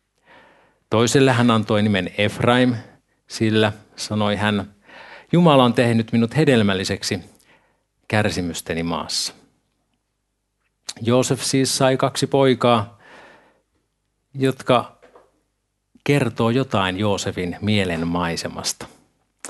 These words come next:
Eli Manasse, hän, Jumala, on siis antanut minun unohtaa. Ää, olikohan Joosef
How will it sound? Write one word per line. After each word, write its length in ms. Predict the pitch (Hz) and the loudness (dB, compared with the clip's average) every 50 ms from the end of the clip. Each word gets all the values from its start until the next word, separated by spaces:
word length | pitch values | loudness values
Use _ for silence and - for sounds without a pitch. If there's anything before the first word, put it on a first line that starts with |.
| - - - - - - | -18 -18 -20 -18 -10 -4
Eli 120 | 104 120 120 | -2 0 0
Manasse, 640 | 143 151 156 135 92 73 - - - - - - - - _ _ _ _ _ _ _ _ - - _ _ _ | 2 2 2 2 0 0 -2 -4 -4 -4 -6 -10 -14 -18 _ _ _ _ _ _ _ _ -20 -20 _ _ _
hän, 460 | - - 139 139 127 107 95 82 78 - - _ _ _ _ _ _ _ _ _ _ - | -6 -2 0 0 0 0 -2 -6 -8 -12 -16 _ _ _ _ _ _ _ _ _ _ -2
Jumala, 440 | 131 139 135 117 92 90 87 - - - - _ _ _ _ - - | 0 2 2 2 2 0 -2 -4 -8 -12 -20 _ _ _ _ -8 -6
on 100 | 107 92 | -6 -4
siis 220 | 101 95 - - | -4 -6 -4 -4
antanut 600 | 104 101 95 85 - 85 85 87 - - - - _ _ _ _ _ _ _ _ - | -4 -4 -4 -6 -6 -8 -8 -8 -10 -14 -20 -20 _ _ _ _ _ _ _ _ -4
minun 360 | 113 107 101 98 92 92 98 | -2 -2 0 -2 -4 -6 -4
unohtaa. 680 | 120 113 107 95 80 - - _ - - - - - - - _ _ _ _ _ _ _ _ _ _ _ _ _ _ _ _ _ _ _ _ _ _ _ _ _ _ _ _ - _ _ _ _ _ _ - _ _ _ - | -4 -2 -2 -2 -4 -6 -12 _ -8 -8 -8 -8 -10 -18 -20 _ _ _ _ _ _ _ _ _ _ _ _ _ _ _ _ _ _ _ _ _ _ _ _ _ _ _ _ -20 _ _ _ _ _ _ -20 _ _ _ 0
Ää, 200 | 120 117 120 117 - - | 0 0 0 -2 -2 0
olikohan 460 | 170 185 196 - - 123 117 127 120 117 | 2 2 2 2 0 0 0 0 2 2
Joosef 340 | 147 151 135 - 113 95 | 2 2 2 0 -2 -4